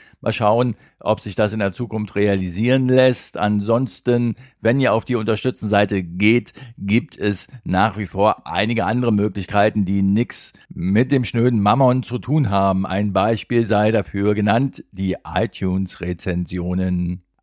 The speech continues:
Einen zweiten österlichen Schnipsel möchte ich loswerden. Ich weiß nicht, vielleicht habt ihr es ja mitbekommen, es gibt zwei Sky-Rückkehrer ab der kommenden Saison als Kommentatorin.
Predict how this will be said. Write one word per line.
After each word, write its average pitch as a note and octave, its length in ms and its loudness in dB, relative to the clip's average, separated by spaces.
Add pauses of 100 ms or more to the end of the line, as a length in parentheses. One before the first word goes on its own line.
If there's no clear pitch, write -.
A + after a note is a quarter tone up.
Einen C#3+ 360 2
zweiten D3+ 500 0
österlichen A#2+ 760 0
Schnipsel C3 520 0
möchte B2 360 -2
ich G#2 640 -8
loswerden. B2 720 2
Ich A#2 120 -2
weiß C#3+ 180 2
nicht, C#3+ 220 -2
vielleicht B2+ 280 2
habt C3+ 200 -4
ihr B2+ 120 0
es A#2+ 200 -4
ja A#2+ 160 2
mitbekommen, C#3+ 760 -2
es B2+ 200 -6
gibt - 240 -2
zwei C3 320 2
Sky-Rückkehrer B2+ 1160 0
ab - 140 -2
der A2 120 2
kommenden A#2 380 -2
Saison A2 400 -2
als A#2+ 240 0
Kommentatorin. C3 1040 -2